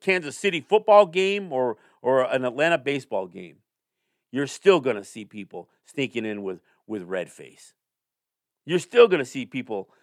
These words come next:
doing tomahawk chops and doing, you know, any number of things that are, that are just absurd behaviors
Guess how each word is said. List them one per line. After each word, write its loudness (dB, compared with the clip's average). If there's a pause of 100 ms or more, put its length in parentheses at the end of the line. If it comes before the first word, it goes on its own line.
(160)
doing -6
tomahawk 0
chops -4
and -12
doing, -8 (340)
you -10
know, -4
any -4
number -2
of -4
things -10
that -4
are, -8
that -8
are -8
just -10 (520)
absurd -2
behaviors -8